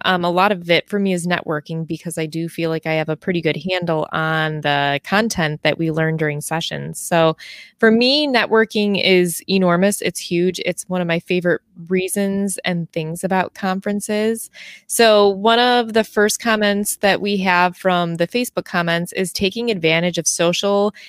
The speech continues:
and networking opportunities. So I remember back in twenty sixteen, I went to National Conference when it was in Saint Louis. And there were so many amazing different networking events.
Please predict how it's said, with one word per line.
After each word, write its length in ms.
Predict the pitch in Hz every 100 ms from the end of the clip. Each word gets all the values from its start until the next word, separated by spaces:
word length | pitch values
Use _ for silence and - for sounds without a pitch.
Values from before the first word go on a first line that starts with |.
| -
and 160 | 185 185
networking 500 | 175 - 185 - 175
opportunities. 920 | 170 165 - 160 160 180 202 214 - _ _ _ -
So 440 | - 208 190 180 -
I 120 | 214
remember 420 | 233 226 220 220
back 320 | 190 185 196 -
in 320 | 202 190 185
twenty 560 | - - 214 233 240 247
sixteen, 760 | - - - - 196 185 180 -
I 120 | 190
went 280 | 175 175 -
to 600 | - 196 185 180 180 170 - -
National 320 | 202 185 196
Conference 460 | 185 190 180 180 180
when 100 | 175
it 60 |
was 160 | - 170
in 80 | 165
Saint 300 | - 160 -
Louis. 420 | 160 139 - - _ _ _ _ _ - - _
And 360 | 202 190 190 185
there 240 | 180 185
were 300 | 185 190 190
so 540 | 185 - 202 196 208 220
many 560 | 202 180 185 202 220 - - - _ -
amazing 500 | 202 190 190 233 226
different 320 | 196 202 185
networking 640 | 180 185 180 175 180 175
events. 600 | 180 151 151 160 240 -